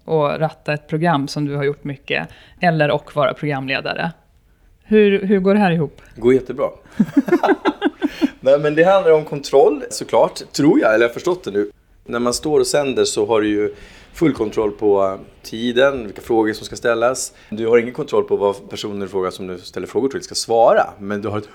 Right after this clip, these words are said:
Speaker 2: hum om det liksom ofta. Jag har förstått att det har varit perfekt för mig. Det är samma sak de frågar, "Men hur klarar du av att stå på scen?" Ja, men det gör jag hellre än att sitta i publiken då någon säger, "Ja, vi ska workshop", eller "Vi ska,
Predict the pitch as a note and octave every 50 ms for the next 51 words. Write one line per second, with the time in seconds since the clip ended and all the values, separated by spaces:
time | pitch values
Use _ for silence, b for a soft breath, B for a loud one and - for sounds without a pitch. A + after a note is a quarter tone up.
0 | - - B3 A3 C3+ F#2 D#2 D2+ D2 D2 C#2+ - - - - - - - - -
1 | - E2 - - - G#1 - B B B B B B B B B B B _ _
2 | C#3 B2+ C3+ C#3 D3+ C3+ - E3 D#3+ D#3+ - - - A#2 C#3 C#3+ B2+ - - G2
3 | F2 - - G3 - - - - - - - - - _ _ _ - A2+ B2+ B2
4 | - E3 D3 C3+ B2 - B2 A2 G#2+ - G#2+ G2+ A2+ A2+ G#2 G2+ G#2 G#2+ A2+ B2
5 | A#2+ B2 - A#2+ A#2+ A#2 A2+ G#2+ A2 G#2 - A#2 G#2+ - A2+ - - G#3 F3 G2+
6 | D2+ D2+ - - G#2+ A#2 C3 C#3+ E3 F3+ G3 F3 D3+ B2+ B2 D#3 F#3 F#3+ F3 C#3+
7 | A2 G2 G2 A#2+ C3+ - C#3+ C3 A#2+ - - B2 - - B2 - A2 G#2 C3 D3
8 | D3+ C3+ - - - G2 F#2 F2+ F#2 G#2 G#2 G#2+ G#2 G2+ - - G2 F#2 F#2 F#2+
9 | G#2 G#2+ G#2 - A2+ G#2+ A#2 A#2+ A2+ G#2+ - - - G2 F2 - - G2+ F#2 F#2+
10 | G2 G2 G2 - - G#2 F#2+ F#2